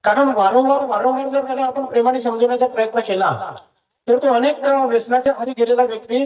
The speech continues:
कधी ना कधीतरी त्याला आपला विचार पटू शकतात, बाबांचे विचार पटू शकतात, बाबांचे शिकवण त्याला पटू शकते आणि तोही कधी ना कधी जरी या मार्गावर जरी नाही आला, तरी पण बाबांच्या विचाराने जर वागले, तर त्याचं जीवन सुखी होऊ शकतं.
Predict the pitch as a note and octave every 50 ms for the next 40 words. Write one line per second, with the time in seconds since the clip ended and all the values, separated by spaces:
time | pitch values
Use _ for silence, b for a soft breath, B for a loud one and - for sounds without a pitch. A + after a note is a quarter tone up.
0 | C#4 - G#3 G3 A3+ A#3 A#3+ B3 A#3 A3+ G#3 A3 A3+ G#3+ G#3+ G#3+ G3+ D#3 C3 B2
1 | - - - _ _ _ _ _ G3 F#3+ A#3 A3+ G3+ F#3+ - A#3 A3+ G#3 G#3 A3
2 | A3 G#3 - G#3 G#3 A3+ A3+ G#3+ G3+ A#3 G#3+ G#3 G#3 - - G#3 G#3 - b b
3 | b b b b _ _ C3+ - F3 G#3+ A3 A#3 A#3 - B3 A#3+ B3 B3 B3 A#3+
4 | B3 - - _ _ _ _ _ _ _ F#3+ G3+ - C4+ C#4 C#4+ C4+ C4+ A#3+ A#3+
5 | - G#3+ G3+ - G3 F#3 D#3 D#3 - - D#3+ - - F#3 F#3+ A3+ A#3 A#3 A#3 A3+
6 | - G#3 G#3 A#3+ C4+ C4+ B3+ A#3 A#3+ A#3 A#3 G#3 F#3 A3 G#3+ - - - - -
7 | D#3+ D3+ D3 - D#3+ D3+ - - - - A#3 G#3+ G#3+ G#3 - G3+ G3+ A3+ B3+ B3+
8 | B3+ A#3 A3+ A#3 A3 A3 G#3 G#3 G#3 A3 G#3 G#3+ G#3 F#3+ G#3 G#3 G3 G3 F#3 F#3+
9 | G3 G3+ A3+ A#3+ C4 C4+ C4 B3+ B3+ B3 A#3 - G#3 G#3 F#3+ F#3 F3 D3 - -
10 | - - - - _ _ _ _ G3+ G#3 A3+ A#3 - C4 C#4 C#4 C#4+ C4 C4 F3
11 | F3 - A3 A#3 A#3 A#3 A3 F#3+ F#3 F#3 A3 G#3+ G#3 A3 A3 G#3+ G#3+ A3 G#3 G3
12 | F#3 F3+ E3+ - A#3 A#3+ A#3 A#3+ F#3 F#3 G3 F#3 F#3+ G3+ G3 - F#3 F#3 G3+ A3
13 | B3+ C4+ D4+ D#4+ - - G#3 F#3+ - - D#3 F#3+ F#3 E3 D#3 D3 - B2+ G#2+ -
14 | - B2